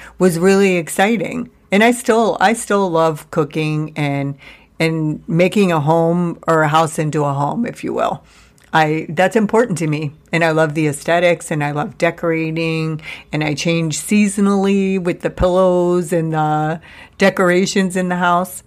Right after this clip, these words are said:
But at some point, it kinda lost its luster for me.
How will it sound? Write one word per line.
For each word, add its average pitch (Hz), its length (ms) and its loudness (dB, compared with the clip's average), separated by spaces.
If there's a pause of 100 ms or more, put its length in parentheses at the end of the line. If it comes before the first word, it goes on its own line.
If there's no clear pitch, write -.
(580)
But 190 140 0
at 185 100 0
some 214 360 0
point, 185 680 -2 (400)
it 170 140 0
kinda 180 300 2
lost 160 840 -2
its 151 220 -6
luster 160 500 0
for - 260 -6
me. - 380 -8